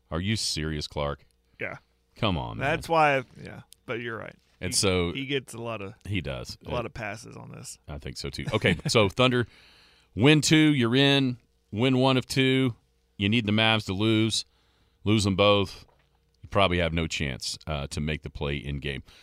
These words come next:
Speaker 1: Hugh Freeze. Now, we mentioned this at the end of the show yesterday. He has a really interesting idea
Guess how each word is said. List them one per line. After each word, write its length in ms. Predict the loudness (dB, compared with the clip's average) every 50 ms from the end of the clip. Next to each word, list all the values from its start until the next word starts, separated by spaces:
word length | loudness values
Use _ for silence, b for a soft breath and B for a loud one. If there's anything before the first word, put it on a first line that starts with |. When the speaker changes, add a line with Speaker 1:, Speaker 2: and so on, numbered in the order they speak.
| b b b b b b b b -2
Speaker 1:
Hugh 220 | 2 2 2 4
Freeze. 560 | 2 2 2 4 4 2 0 -2 -4 -6 -8 -10 _ _ _ _ _ _ _ _ _ _ _ _ -8
Now, 180 | -4 -2 0
we 40 | 2
mentioned 300 | 2 2 2 2 0 0
this 120 | 0 0 0
at 100 | 0 0
the 100 | 0 0
end 80 | 0
of 60 | 0
the 60 | -2 -2
show 140 | -2 0 0
yesterday. 520 | 0 0 0 -2 -2 -4 -4 -4 -4 -4 b b b b b b b b b
He 140 | 2 2
has 200 | 4 4 4 4
a 80 | 4 2
really 400 | 2 2 2 2 2 2 0 -2
interesting 720 | 0 0 0 0 0 -2 -4 -4 -2 0 0 2 0 0 -2 -6 _ _ _ _ _ _ _ _ _ _ 0
idea 640 | 0 2 0 0 -2 -4 -2 0 0 0 0 -2 -4